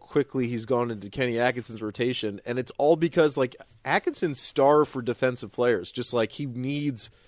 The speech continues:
'cause, like, Rondé obviously can play defense, and Rondé got hurt against the Magic, but, like, it's nice to <laughs> actually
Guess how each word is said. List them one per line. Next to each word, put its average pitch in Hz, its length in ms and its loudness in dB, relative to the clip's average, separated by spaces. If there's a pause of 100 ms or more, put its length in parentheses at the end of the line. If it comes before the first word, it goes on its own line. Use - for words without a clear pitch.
(440)
'cause, 170 140 2
like, 160 180 4
Rondé 156 420 6
obviously 139 400 4
can 123 180 -6
play 147 260 2
defense, 117 400 -4
and 113 80 -4
Rondé 113 240 2
got 110 180 2
hurt 123 240 0
against 107 320 -4
the 107 60 -2
Magic, 117 480 2
but, 123 260 4 (1040)
like, 143 300 0
it's 156 240 0
nice 156 360 2
to 185 80 4
<laughs> - 20 2
actually 185 280 0